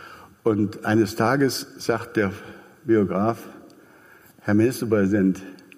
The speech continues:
Sie haben ja nun viele Jahrzehnte der Weltpolitik, äh, betrachtet. Äh, man, man ist ja immer wieder mal versucht zu überlegen, was wäre gewesen, wenn. Herr Ministerpräsident, wenn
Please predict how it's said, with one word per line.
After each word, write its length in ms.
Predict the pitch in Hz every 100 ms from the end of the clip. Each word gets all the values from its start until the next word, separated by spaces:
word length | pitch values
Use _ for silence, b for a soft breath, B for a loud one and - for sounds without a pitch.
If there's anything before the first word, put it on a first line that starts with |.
| _ b b b b b b b
Sie 160 | - 107
haben 120 | 107
ja 80 | 113
nun 220 | 107 101
viele 320 | - 131 139
Jahrzehnte 840 | 113 101 95 - 117 117 117 107 90 - -
der 140 | 85
Weltpolitik, 600 | 82 110 - 98 - 98 - B B B B B
äh, 120 | -
betrachtet. 600 | 95 101 104 98 - 82 - B B B -
Äh, 200 | 98 95
man, 500 | - - 98 104 110 B B - - - -
man 220 | - 107
ist 100 | 113
ja 80 | 110
immer 220 | 104 123
wieder 180 | 123 123
mal 160 | 117 107
versucht 460 | 104 90 120 135
zu 100 | -
überlegen, 500 | 117 101 98 113 117
was 240 | 98 98 98
wäre 280 | 104 120 104
gewesen, 500 | 98 104 107 104 90
wenn. 320 | 98 101 76 - - _ _ _ _ _ _ _ b b b b b b b b -
Herr 100 | 92
Ministerpräsident, 880 | 98 120 117 107 104 95 101 98 -
wenn 460 | 101 110 147 139